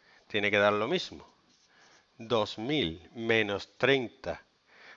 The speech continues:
por cuarenta es dos mil menos mil doscientos, que es ochocientos metros. Efectivamente, los dos se encuentran a ochocientos metros, que está un poquito más a la izquierda, porque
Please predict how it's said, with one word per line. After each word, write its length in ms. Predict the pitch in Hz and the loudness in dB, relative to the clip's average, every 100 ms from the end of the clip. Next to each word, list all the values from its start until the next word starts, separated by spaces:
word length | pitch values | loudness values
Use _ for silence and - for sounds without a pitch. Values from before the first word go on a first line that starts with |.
| _ | _
por 240 | - 107 - | -4 -4 -2
cuarenta 680 | 104 98 147 160 - 165 165 | 2 6 6 2 2 6 6
es 160 | 143 | 4
dos 240 | - 92 - | -4 -6 -4
mil 200 | 131 101 | -6 -4
menos 300 | 92 92 95 | -4 -6 -6
mil 200 | 104 104 | -6 -4
doscientos, 520 | 104 - 131 135 - | -6 -4 -6 -6 -8
que 80 | 131 | -8
es 120 | - | -8
ochocientos 560 | 107 107 98 98 - 139 | -8 -8 -8 -8 -8 -6
metros. 500 | 202 - 67 - - - - - - | -8 -8 -16 -18 -20 -20 -20 -20 -10
Efectivamente, 880 | 104 - 131 139 165 185 - 220 - - - _ - _ | -8 -2 2 6 4 2 0 0 0 -16 -20 _ -20 _
los 220 | 127 113 | 0 0
dos 180 | 120 131 | -2 -4
se 120 | - | -2
encuentran 440 | 135 - 160 185 196 | -4 0 0 0 -4
a 40 | |
ochocientos 640 | 156 117 - 107 - 101 | -6 -10 -8 -8 -6 -8
metros, 300 | 87 82 95 | -8 -8 -8
que 80 | 104 | -8
está 240 | 104 - 127 | -10 4 4
un 120 | 113 | 4
poquito 320 | 127 123 127 | -6 -6 -6
más 240 | 127 127 - | -2 0 0
a 40 | |
la 100 | 127 | 0
izquierda, 560 | 123 - 170 170 165 226 _ _ - - - _ _ | -2 0 2 4 2 -4 _ _ -20 -20 -20 _ _
porque 520 | 170 208 - - 220 | 6 6 4 2 2